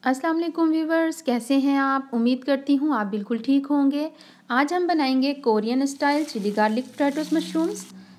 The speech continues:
तो रेसिपी स्टार्ट करते हैं। बिस्मिल्लाहिर्रहमानिर्रहीम। दो आलू लिए हैं मैंने बड़े साइज़ के, इस, इसके छिलके हम उतार लेंगे और इस चीज़ का ध्यान रखेंगे कि इसके ऊपर छोटा सा भी छिलका ना रहे।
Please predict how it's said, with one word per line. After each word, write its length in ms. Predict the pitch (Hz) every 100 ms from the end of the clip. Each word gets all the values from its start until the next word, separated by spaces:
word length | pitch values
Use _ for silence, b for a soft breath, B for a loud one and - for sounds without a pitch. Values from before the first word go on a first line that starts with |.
| B
तो 80 | 220
रेसिपी 380 | 214 214 - 226
स्टार्ट 300 | 220 208 208
करते 280 | 262 262 277
हैं। 260 | 302 339 330
बिस्मिल्लाहिर्रहमानिर्रहीम। 1200 | 226 208 202 208 240 240 277 277 277 285 294 339 311
दो 160 | 214 214
आलू 220 | 208 220
लिए 220 | 254 277
हैं 120 | 294 294
मैंने 240 | 294 294
बड़े 220 | 233 214
साइज़ 320 | 220 247 254 -
के, 100 | 320
इस, 200 | 277 247 - 226
इसके 200 | - 233
छिलके 320 | 233 202 214
हम 200 | 214 208
उतार 320 | 202 190 185
लेंगे 360 | 233 262 277 320 - B B B B B
और 60 | 277
इस 120 | 277
चीज़ 160 | 294 294
का 120 | 320
ध्यान 380 | 294 277 254 285
रखेंगे 440 | 285 285 285 302
कि 140 | 302
इसके 200 | 302 277
ऊपर 200 | 269 294 294
छोटा 340 | 233 220 240
सा 140 | 254 254
भी 140 | 269
छिलका 380 | 269 220 202 240
ना 220 | 226 196
रहे। 280 | 208 226 285